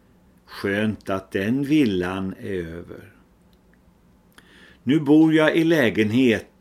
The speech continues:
i trygg förskansning på tredje plan. Utmärkt plan. Ohämmat gläds jag på nytt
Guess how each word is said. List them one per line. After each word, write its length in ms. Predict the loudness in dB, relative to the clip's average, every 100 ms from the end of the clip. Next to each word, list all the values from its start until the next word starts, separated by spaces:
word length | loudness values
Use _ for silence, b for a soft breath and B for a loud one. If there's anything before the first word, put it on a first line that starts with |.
| _ _ b b -6
i 100 | -6
trygg 640 | -4 0 4 4 2 -8
förskansning 1300 | -8 -4 -4 -2 0 0 -4 -6 -2 0 0 0 -4 b b b -2
på 120 | -2
tredje 540 | 0 0 2 0 -4
plan. 480 | -6 -10 -10 -14 -20 -20 _ _ _ _ _ _ -10
Utmärkt 1000 | -8 -8 -16 -14 -12 -10 -12 -18 -20 -16
plan. 340 | -12 -12 -14 -20 -20 _ _ _ _ _ _ _ _ _ b b b b b _ 4
Ohämmat 1080 | 4 4 -2 0 0 2 0 -2 -4 -10
gläds 760 | -4 0 4 4 2 -2 -4 -2
jag 160 | -2
på 120 | -2 -4
nytt 720 | -2 -6 -8 -16 -20 -20